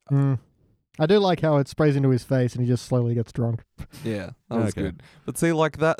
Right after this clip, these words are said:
Speaker 2: that sort of moment, like, you could have taken that out and
Speaker 3: Yeah.
Speaker 2: put more focus into building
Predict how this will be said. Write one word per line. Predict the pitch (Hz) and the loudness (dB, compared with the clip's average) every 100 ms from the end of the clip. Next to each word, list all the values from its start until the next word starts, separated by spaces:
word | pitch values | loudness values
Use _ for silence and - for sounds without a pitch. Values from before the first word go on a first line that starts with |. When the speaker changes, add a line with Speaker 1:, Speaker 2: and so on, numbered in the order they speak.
| 120 | 0
Speaker 2:
that | 151 160 | 0 -2
sort | - 160 | -2 2
of | 123 113 - - | 2 0 -6 -6
moment, | 110 117 143 117 | 0 2 2 -2
like, | 104 104 | -4 -6
you | 98 117 | -6 -6
could | - | -2
have | 127 | -4
taken | - 113 98 | -2 -6 -6
that | 95 117 117 | -8 -4 -4
out | 92 113 - - | -4 -8 -8 -4
and | 113 | 2
Speaker 3:
Yeah. | 135 | 4
Speaker 2:
put | 113 - | 2 0
more | 110 113 107 110 - _ | -4 -2 -2 -6 -10 _
focus | - 113 113 120 - | -6 -4 -2 -4 -4
into | 110 107 110 101 98 | -6 -4 -4 -6 -6
building | 110 107 101 101 95 | -6 -4 -6 -8 -10